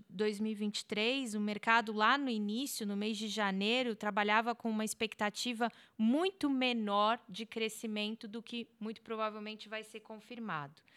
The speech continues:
Falando agora dos números, pra ser mais precisa, a nossa expectativa é um pib em vinte e três ao redor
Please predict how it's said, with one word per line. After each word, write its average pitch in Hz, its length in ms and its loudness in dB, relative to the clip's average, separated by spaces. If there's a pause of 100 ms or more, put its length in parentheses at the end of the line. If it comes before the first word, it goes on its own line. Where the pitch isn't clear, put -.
(300)
Falando 285 360 8
agora 247 320 10
dos 202 200 -2
números, 233 480 4
pra 208 200 -4
ser 226 160 0
mais 214 240 2
precisa, 196 760 0 (240)
a 208 140 2
nossa 262 260 4
expectativa 226 840 0
é 214 100 6
um 220 140 2
pib 214 360 0
em 214 60 2
vinte 214 280 0
e - 60 -4
três 196 360 0
ao 226 160 8
redor 202 500 4